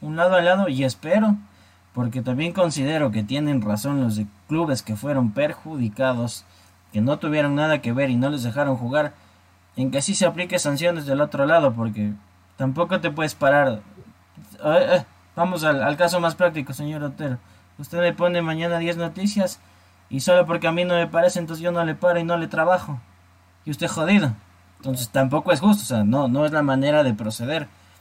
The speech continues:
Entonces tiene que ir de la mano también un reglamento que, aparte de estos casos, también sancione y también golpee el bolsillo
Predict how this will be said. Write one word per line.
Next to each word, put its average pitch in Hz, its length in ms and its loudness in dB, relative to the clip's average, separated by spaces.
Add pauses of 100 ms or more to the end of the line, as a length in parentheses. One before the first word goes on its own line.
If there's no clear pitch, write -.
(340)
Entonces 123 340 -6
tiene 160 320 -2
que 170 80 -6
ir 180 80 -2
de 190 120 4
la 180 120 4
mano 185 320 2
también 139 480 0
un 147 160 -2
reglamento 151 800 0 (840)
que, 113 580 0
aparte 170 480 4
de 185 100 4
estos 185 240 -2
casos, 175 320 -2
también 139 540 0
sancione 135 640 0
y 160 40 -8
también 135 400 0
golpee 135 320 0
el 135 80 0
bolsillo 127 600 -2